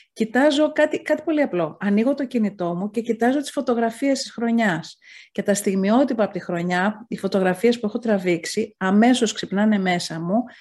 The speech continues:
διάφορες φάσεις της ζωής μου που έχω περάσει. Είναι σίγουρο ότι θα συναντήσω μέσα εκεί και στενάχωρες στιγμές, αλλά και χαρούμενες στιγμές. Δεν είναι αυτό που έχει σημασία. Σημασία έχει πώς εξελίχθηκα εγώ στην πορεία αυτού του χρόνου,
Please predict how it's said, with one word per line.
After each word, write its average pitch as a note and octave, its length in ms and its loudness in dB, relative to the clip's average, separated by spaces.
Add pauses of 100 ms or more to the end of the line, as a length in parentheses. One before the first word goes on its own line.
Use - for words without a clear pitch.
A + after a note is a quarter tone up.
(160)
διάφορες A3 600 2
φάσεις G#3+ 640 -2 (320)
της F3+ 180 0
ζωής E3+ 400 2
μου F3+ 160 -8
που D#3+ 100 -4
έχω E3 180 -4
περάσει. C#3+ 500 -2
Είναι B3 200 6
σίγουρο A#3 420 4
ότι E3 80 0
θα F3+ 60 -2
συναντήσω G3+ 520 -2
μέσα G3+ 280 0
εκεί F#3 280 -2
και G#3+ 120 -2
στενάχωρες F#3+ 640 0
στιγμές, F3 480 -2
αλλά G#3+ 160 0
και G#3 120 -10
χαρούμενες F#3 500 -2
στιγμές. D#3 460 -4 (640)
Δεν A#3+ 180 6
είναι B3+ 80 10
αυτό G#3+ 200 2
που F3 80 -6
έχει F3 100 -6
σημασία. E3+ 520 -2
Σημασία F#3 460 0
έχει A3+ 220 2
πώς A#3 220 0
εξελίχθηκα G#3 640 0
εγώ F3 260 0
στην F#3+ 220 -4
πορεία F3+ 480 0 (260)
αυτού F#3+ 300 -6
του F3+ 100 0
χρόνου, E3+ 540 0